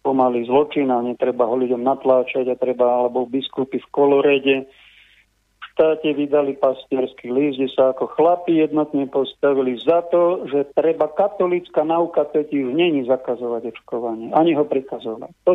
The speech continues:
sú extrémisti. Ak vám toto niekto, a keby mal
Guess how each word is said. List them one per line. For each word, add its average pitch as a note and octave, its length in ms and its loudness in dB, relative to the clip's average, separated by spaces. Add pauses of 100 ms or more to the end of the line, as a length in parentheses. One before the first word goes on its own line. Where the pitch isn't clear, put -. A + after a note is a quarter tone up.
sú - 160 -2
extrémisti. C3 960 -4 (1200)
Ak E3 80 4
vám G#3 320 2
toto A#3 320 2
niekto, C#3+ 560 0 (720)
a E3 80 4
keby F#3 320 0
mal F3+ 160 2